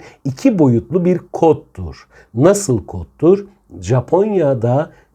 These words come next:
bin dokuz yüz doksan dört yılında Danse Wawe tarafından geliştirilen iki boyutlu bir koddur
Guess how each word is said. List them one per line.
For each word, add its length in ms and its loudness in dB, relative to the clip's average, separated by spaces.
bin 180 2
dokuz 360 0
yüz 180 -2
doksan 500 0
dört 280 0
yılında 600 0
Danse 360 0
Wawe 340 2
tarafından 760 0
geliştirilen 880 0
iki 360 0
boyutlu 500 0
bir 120 -2
koddur 760 -2